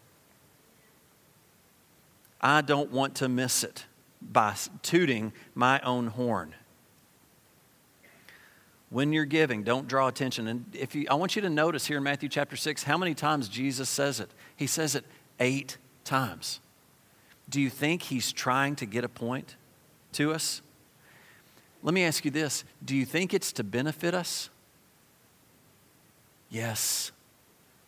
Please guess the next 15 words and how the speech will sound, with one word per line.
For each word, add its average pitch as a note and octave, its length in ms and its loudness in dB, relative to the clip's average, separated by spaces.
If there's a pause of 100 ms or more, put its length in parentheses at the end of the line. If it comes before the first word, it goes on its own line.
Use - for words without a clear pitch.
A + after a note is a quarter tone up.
(240)
This E3 400 4 (160)
message C#3+ 640 4
is D#3+ 240 4
for D3+ 280 2
our C#3+ 220 6
benefit. D3 640 0 (1800)
It's - 160 0
like E3+ 200 6
he's D#3 120 0
saying, D3+ 400 4
"If C3 180 -2
you F3+ 120 -2
will E3+ 120 2
follow E3 380 4
this, G2+ 480 -4